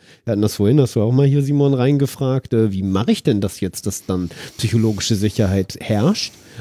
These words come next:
Und es gibt so Indizien und so Hinweise, wie auf Redeanteile achten oder, ne, aktives Zuhören. Aber nur weil ich das implementiere, ist es das dann noch nicht zwangsläufig.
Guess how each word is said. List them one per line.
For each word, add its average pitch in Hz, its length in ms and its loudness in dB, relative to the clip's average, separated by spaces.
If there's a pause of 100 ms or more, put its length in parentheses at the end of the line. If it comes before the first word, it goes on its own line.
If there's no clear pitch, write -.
Und 131 80 0
es - 100 -2
gibt 120 160 2
so 131 80 2
Indizien 127 880 2
und 110 180 0
so 110 80 0
Hinweise, 113 760 4
wie 104 140 0
auf 92 160 -2
Redeanteile 104 800 0
achten 104 540 -4
oder, 95 300 -2
ne, 107 220 0 (180)
aktives 95 520 -8
Zuhören. 127 640 2 (460)
Aber 117 180 0
nur 120 160 4
weil 110 100 2
ich - 80 -4
das 120 160 -2
implementiere, 120 720 0
ist - 220 -8
es - 140 -8
das - 280 -6
dann 98 180 -2
noch 95 140 -2
nicht - 440 -8
zwangsläufig. 117 720 -2